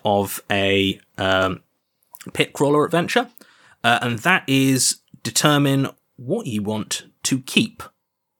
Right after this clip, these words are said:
from this adventure. So it's a s-, it's a semi, it's a, it's, they're semi-improvised. It is a, a gradually built up world, uh, that is built between the games master and the player. So at the end of each adventure,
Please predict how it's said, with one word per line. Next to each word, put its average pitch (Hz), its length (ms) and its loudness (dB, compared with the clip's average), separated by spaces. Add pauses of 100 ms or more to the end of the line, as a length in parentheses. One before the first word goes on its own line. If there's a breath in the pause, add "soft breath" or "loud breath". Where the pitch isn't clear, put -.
from 107 600 0 (200)
this - 180 2
adventure. 104 480 -2
So 123 400 0 (320 loud breath)
it's 131 140 2
a 151 40 2
s-, - 200 2
it's 135 160 2
a 131 60 0
semi, 165 340 4
it's 131 120 -2
a, 127 460 2 (140)
it's, - 200 -2
they're 117 160 -4
semi-improvised. 156 840 0
It 117 80 0
is 110 140 0
a, 107 240 0
a 110 80 -2
gradually 135 520 0
built 127 360 0
up - 180 -2
world, 160 640 0 (140)
uh, 104 240 -2
that 101 180 -4
is 101 160 -2
built - 280 0
between 110 580 -2
the 113 120 -2
games 110 300 0
master 110 560 0
and 107 300 -2
the 107 100 -2
player. 190 380 2 (300 loud breath)
So - 160 2
at 123 40 -4
the 147 100 2
end 139 100 4
of 135 120 -6
each 196 220 0
adventure, 170 580 2